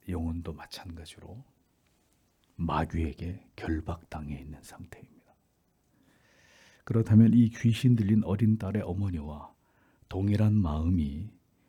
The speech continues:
믿지 않는 가족들을 둔 우리들에게도 있어야 하지 않겠습니까?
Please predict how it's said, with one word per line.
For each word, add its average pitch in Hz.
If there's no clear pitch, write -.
믿지 101
않는 87
가족들을 85
둔 90
우리들에게도 85
있어야 85
하지 82
않겠습니까? -